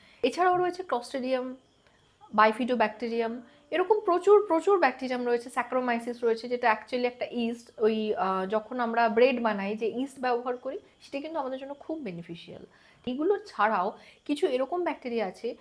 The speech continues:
যেগুলো actually কমেন্সালিজমে থাকে, মানে actually তারা কিন্তু গুড ব্যাকটেরিয়া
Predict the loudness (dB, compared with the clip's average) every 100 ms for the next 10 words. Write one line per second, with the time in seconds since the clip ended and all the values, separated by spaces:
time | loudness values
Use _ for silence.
0 | -16 _ -8 0 2 4 6 8 6 0
1 | -10 -6 -6 -2 4 6 4 2 0 2
2 | 0 0 0 2 0 0 -4 -4 0 2
3 | 4 2 0 -2 -2 2 4 6 6 4
4 | 2 0 2 4 4 4 2 2 -2 -2